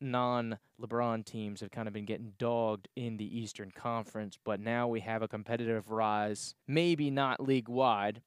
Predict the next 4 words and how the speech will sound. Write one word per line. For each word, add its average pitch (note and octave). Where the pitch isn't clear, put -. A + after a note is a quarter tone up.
definitely A#2+
not G#2
conference-wide, G#2+
but C3